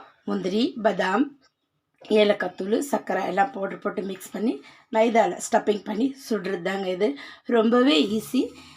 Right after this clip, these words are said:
நீங்க இதே மாதிரி ட்ரை பண்ணி செஞ்சு பாருங்க. வாங்க நம்ம வீடியோக்குள்ள போயிடலாம். அதுக்கு தேவையான பொருட்கள்லாம் பார்த்துக்கலாங்க. ஓகே, ஸ்டார்ட். வாங்க நம்ம தேவையான பொருட்கள் பார்த்துக்கலாம்.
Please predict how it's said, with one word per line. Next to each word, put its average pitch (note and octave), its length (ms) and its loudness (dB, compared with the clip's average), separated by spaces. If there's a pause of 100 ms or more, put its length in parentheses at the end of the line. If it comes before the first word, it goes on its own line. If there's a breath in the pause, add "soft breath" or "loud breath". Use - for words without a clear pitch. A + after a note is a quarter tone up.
(180 loud breath)
நீங்க G#3+ 440 2
இதே A3 260 2
மாதிரி G#3 300 -2 (420)
ட்ரை A3 240 4
பண்ணி G#3+ 340 -2
செஞ்சு G#3+ 300 -2
பாருங்க. G3 360 -6 (500 loud breath)
வாங்க A#3 280 4
நம்ம F3+ 320 -6 (440 soft breath)
வீடியோக்குள்ள G#3+ 520 0
போயிடலாம். A#3+ 420 -2 (240)
அதுக்கு A#3 320 -2
தேவையான A3+ 480 4
பொருட்கள்லாம் G#3+ 640 -2
பார்த்துக்கலாங்க. F3+ 580 -4 (560)
ஓகே, C#4 360 0
ஸ்டார்ட். - 460 0 (920 loud breath)
வாங்க G#3 360 4
நம்ம E3 300 -2
தேவையான F#3 540 4
பொருட்கள் E3+ 440 -10
பார்த்துக்கலாம். D#3 640 -2